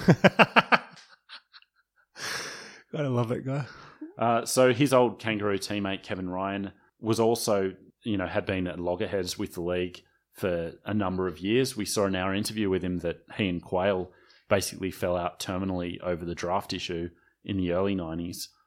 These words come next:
Speaker 2: He was being considered for that judiciary post, so he was someone who was certainly amenable to Super League.
Speaker 1: I think he would have been a great
Speaker 2: Yeah.
Speaker 1: appointee.
Speaker 2: Uh, the one that really annoyed the league establishment was Graham Langlands,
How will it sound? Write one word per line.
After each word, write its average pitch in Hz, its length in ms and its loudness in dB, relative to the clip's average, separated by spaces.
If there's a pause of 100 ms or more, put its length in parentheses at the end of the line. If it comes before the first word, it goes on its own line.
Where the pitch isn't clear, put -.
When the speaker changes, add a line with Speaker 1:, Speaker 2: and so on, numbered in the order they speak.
(180)
Speaker 2:
He 117 120 6
was 131 160 8
being 98 200 -2
considered 90 440 -8
for - 80 -10
that 87 160 -4
judiciary 85 480 -6
post, 82 340 -8
so 90 100 -4
he 92 180 -4
was 107 180 -4
someone 85 240 -6
who 85 100 -10
was 80 140 -6
certainly 80 460 -8 (220)
amenable 90 460 -2
to - 140 -10
Super 85 340 -6
League. 95 340 -4
Speaker 1:
I 185 40 -8
think 151 120 2
he 131 60 2
would 127 100 8
have 117 60 6
been 117 100 2
a 117 40 0
great 123 380 0
Speaker 2:
Yeah. 95 240 -4
Speaker 1:
appointee. 135 520 -4 (800)
Speaker 2:
Uh, 127 180 2
the 131 120 2
one 147 260 4
that 143 140 0
really 110 580 0 (140)
annoyed 101 500 0
the 95 80 -4
league 90 280 0
establishment 87 800 -6
was 90 220 -4
Graham 87 360 -6
Langlands, 82 580 -6